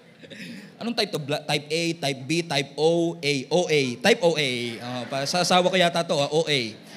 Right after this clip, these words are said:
Amen? So, lahat ng tubig. Nay, okay ka pa, Nay? <laughs> Lahat ng tubig magiging dugo. Verse twenty.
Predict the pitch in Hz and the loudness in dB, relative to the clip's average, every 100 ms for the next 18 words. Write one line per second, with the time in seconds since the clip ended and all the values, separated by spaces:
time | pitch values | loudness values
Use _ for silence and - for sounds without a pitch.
0 | - - - - - - - - - - | -18 -18 -18 -18 -18 -20 -20 -20 -20 -20
1 | - - - - - - - - - - | -20 -20 -20 -20 -20 -20 -20 -20 -20 -20
2 | - - - 156 190 262 - - - - | -20 -20 -14 -8 -6 -8 -10 -20 -20 -20
3 | - 254 254 240 349 359 320 269 302 285 | -4 0 4 4 2 0 -4 -4 -6 -4
4 | 254 254 247 165 - - - - - - | -4 -4 -6 -14 -20 -20 -20 -20 -20 -20
5 | _ - - - - - - _ - - | _ -20 -20 -20 -20 -20 -20 _ -20 -20
6 | - - 208 - - 147 147 - - 147 | -20 -18 -18 -18 -10 -4 -4 -4 0 4
7 | 160 160 156 175 202 - - - 427 - | 4 2 2 0 -2 -8 -12 -10 -12 -10
8 | - - - 294 302 - 185 170 - - | -12 -12 -10 -4 -4 -2 -4 -6 -12 -20
9 | - - - - - - - 277 294 - | -18 -18 -14 -14 -16 -16 -10 -6 -6 -6
10 | 208 - - - - - - - - 175 | -10 -14 -20 -20 -20 -20 -18 -14 0 6
11 | 233 240 247 320 311 277 233 233 240 233 | 6 4 0 0 2 2 4 2 2 0
12 | 208 226 170 - 147 190 - 202 180 143 | 0 2 2 2 2 2 2 0 0 -4